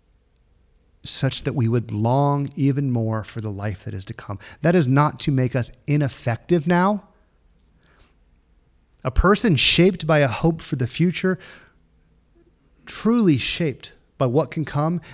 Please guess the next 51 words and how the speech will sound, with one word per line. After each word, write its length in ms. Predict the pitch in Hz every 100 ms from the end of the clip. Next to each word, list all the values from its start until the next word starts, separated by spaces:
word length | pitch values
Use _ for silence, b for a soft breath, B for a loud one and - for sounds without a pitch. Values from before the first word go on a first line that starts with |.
| -
and 80 |
by 100 | 139
the 100 | 135
fact 260 | 120 160 160
that 100 | 143
the 80 | 139
Spirit 520 | - - 165 180 135
dwells 360 | 117 139 165 160
within 280 | 156 156
them 200 | 165 170 160
to 100 | 135
bring 240 | 117 147
about 240 | 147 131 -
change 480 | - 147 151 143
now, 400 | 127 123 151 175 - b b b b b _ _ _ _ -
a 80 |
person 340 | 131 180 - 147
shaped 420 | - - 180 -
by 140 | 151
that 220 | 135 143 -
hope 260 | 151 156 - B
can 180 | - 123
trust 400 | - 165 - -
in 140 | 151
God 420 | 131 131 135 139 B B
and 220 | 120 110
walk 320 | 135 143 -
in 80 | 156
the 80 | 143
ways 320 | 135 131 123
he 100 | 120
is 240 | 117 113 B B
and 140 | 117
bring 160 | 113 143
about 220 | 143 139
the 40 | 139
change 420 | - 120 117 104
he 260 | - 135
wants 320 | 120 123 117 -
to 80 |
see 160 | 113 117
in 80 | 101
this 160 | 101
world, 140 | 107 101 B B
can 340 | 147 135 120
love 300 | 131 143 123
their 160 | 135 123
neighbors 400 | 117 110 107 113
as 100 | 101
themselves. 600 | 110 - 110 - - - _ _ _ _ _ b b
Because 260 | 120 143